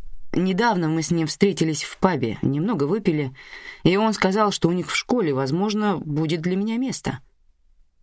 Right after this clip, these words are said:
Он робко протянул руку, явно намереваясь коснуться моего плеча. Клянусь, я ничего не знал. Дэнни заверил меня, что вы вряд ли останетесь в Короле Генрихе.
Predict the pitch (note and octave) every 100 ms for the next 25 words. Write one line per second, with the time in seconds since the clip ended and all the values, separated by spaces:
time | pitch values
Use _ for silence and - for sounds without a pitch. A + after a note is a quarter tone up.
0 | _ - _ _ D3+ D3 C#3 C#3 D3 D3
1 | C#3+ C#3 C3 D3 C3 B2+ D3 F#3 B2 G#2+
2 | - _ D#3 B2+ B2 G#2 C3 E3 E3 A#2+
3 | A#2 A2+ A#2+ - C3+ - A#2 - C3+ B2+
4 | C3 C#3+ F#3+ F#3+ - F#3+ - - - _
5 | _ _ _ _ _ _ - - B2 A#2+
6 | C3+ B2 - A2+ A#2 - B2 A#2 A2+ G#2+
7 | A#2 B2+ - _ - - - _ _ _
8 | _ _ _ - D3 D3+ D#3 E3 F#3+ -
9 | D#3 D3 D3 C3+ C#3 D#3 E3 E3+ F3 F3+
10 | E3 - D#3 D3+ C#3+ B2 D#3+ D3+ B2 C#3
11 | D3 E3+ E3 D3 - G3 G3+ C#3 - -
12 | - A#2+ A#2+ B2 A#2+ B2+ G#2+ - -